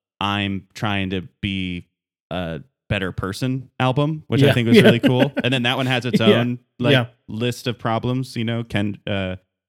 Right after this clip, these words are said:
Speaker 1: Kanye producing a lot of it and, s-, you know, features and all that stuff. But, like, I think that's really interesting 'cause I'm like, "Oh, man, two of, two people who similarly had some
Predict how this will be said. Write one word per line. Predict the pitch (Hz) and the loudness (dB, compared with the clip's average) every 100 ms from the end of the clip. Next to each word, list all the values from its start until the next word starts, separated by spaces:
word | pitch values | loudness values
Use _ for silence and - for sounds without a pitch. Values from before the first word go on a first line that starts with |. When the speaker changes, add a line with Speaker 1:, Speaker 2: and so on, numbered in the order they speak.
| _ | _
Speaker 1:
Kanye | 120 107 101 98 | -2 -2 -2 -4
producing | 98 101 104 | -8 -10 -10
a | 107 | -8
lot | 101 101 | -6 -6
of | |
it | 101 98 | -4 -4
and, | 95 92 90 _ _ _ - | -4 -6 -8 _ _ _ -20
s-, | - 127 | -20 -12
you | 101 | -8
know, | 92 | -8
features | - 101 - 95 | -8 -8 -8 -8
and | 95 | -8
all | 95 | -8
that | 98 98 | -8 -8
stuff. | - 98 - | -8 -8 -6
But, | 98 | -8
like, | 95 90 - _ _ _ | -6 -8 -12 _ _ _
I | 117 | -2
think | 123 | 0
that's | 107 110 | 0 0
really | 117 113 | -2 -2
interesting | - 117 | -6 -10
'cause | 104 | -8
I'm | 107 | -6
like, | 101 98 - | -6 -6 -4
"Oh, | 196 95 82 | -4 -4 -6
man, | 131 131 95 | -4 -4 -4
two | - 143 170 | -6 -4 -2
of, | 160 127 _ | -2 -6 _
two | - 196 | -4 -2
people | 180 170 131 | -2 -2 0
who | 127 | -2
similarly | - 147 151 131 120 | -2 -2 0 -2 -2
had | 110 110 98 | -2 -4 -6
some | - 110 101 | -10 -8 -8